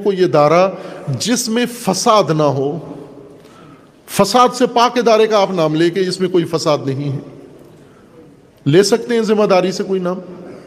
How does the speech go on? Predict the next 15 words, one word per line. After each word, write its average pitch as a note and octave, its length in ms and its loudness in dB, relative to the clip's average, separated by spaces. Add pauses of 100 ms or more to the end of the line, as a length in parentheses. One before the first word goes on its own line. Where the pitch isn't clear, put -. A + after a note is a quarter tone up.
(1900)
ہر C#4 120 4
ادارہ G3+ 540 2
فساد E3+ 260 0
زدہ C#3 260 0
ہے۔ C3 200 -4 (1080)
یہ F#3 120 0
فساد F3 420 0
آیا F#3 220 4
کہاں G#3+ 220 0
سے F3 160 -2
ہے؟ D3 60 2
"بما D#3+ 300 0
کسبت E3+ 640 -2
ایدی F3 260 0
الناس۔" D3 600 -2